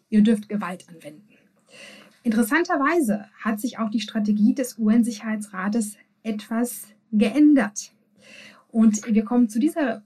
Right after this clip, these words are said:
U-N-Sicherheitsratsresolution zweiundzwanzig neunundvierzig, die ein großes Schlagwort auch in der Völkerrechtswissenschaft ist.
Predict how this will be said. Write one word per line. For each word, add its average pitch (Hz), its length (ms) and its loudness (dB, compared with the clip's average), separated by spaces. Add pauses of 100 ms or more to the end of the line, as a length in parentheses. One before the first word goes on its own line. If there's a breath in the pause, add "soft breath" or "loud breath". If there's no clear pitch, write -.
U-N-Sicherheitsratsresolution 208 1500 0
zweiundzwanzig 208 800 -2
neunundvierzig, 208 800 0
die 208 100 -12
ein 190 160 -6
großes 214 320 -4
Schlagwort 208 580 -6
auch 165 140 -20
in 185 80 -14
der - 80 -18
Völkerrechtswissenschaft 180 1040 -10
ist. 262 320 -6